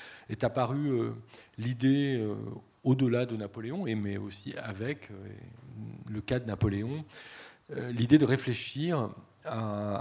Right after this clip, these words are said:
à la place, euh, qu'occupent les grands hommes, plus, plus rarement les grandes femmes, pour l'instant, dans, euh,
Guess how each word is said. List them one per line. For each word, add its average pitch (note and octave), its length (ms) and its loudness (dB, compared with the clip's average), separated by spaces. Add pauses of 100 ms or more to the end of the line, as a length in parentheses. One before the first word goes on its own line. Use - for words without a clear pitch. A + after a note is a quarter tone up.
à A2+ 80 -2
la A2+ 100 4
place, C#3 540 -2
euh, G#2 220 0 (440)
qu'occupent A#2+ 480 -6 (160)
les G#2 100 -2
grands G2+ 280 2
hommes, A#2+ 400 6
plus, A2 500 6 (680)
plus G#2+ 100 4
rarement G#2 440 8
les B2 100 8
grandes G2 260 4
femmes, A#2+ 400 -2 (720)
pour F#2 140 2
l'instant, A#2+ 580 2 (180)
dans, A#2+ 540 6 (100)
euh, G#2+ 360 0